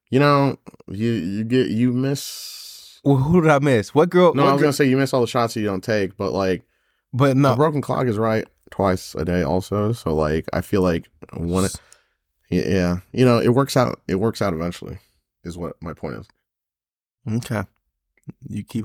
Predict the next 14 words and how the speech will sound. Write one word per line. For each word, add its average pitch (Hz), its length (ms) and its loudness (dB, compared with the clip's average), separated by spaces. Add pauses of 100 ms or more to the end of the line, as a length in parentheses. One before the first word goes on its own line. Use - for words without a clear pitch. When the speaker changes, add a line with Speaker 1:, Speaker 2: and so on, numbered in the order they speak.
Speaker 2:
you 104 140 -2
hold 107 220 -2
up 101 160 -4
that 98 140 -2
hope. 95 260 -4 (260)
Speaker 1:
Look, - 340 0
I 127 60 0
mean, 147 240 4
look, 147 180 4
I've 123 200 0
said 139 180 2
this 139 140 0
before. 87 520 -2 (140)
It's - 480 -4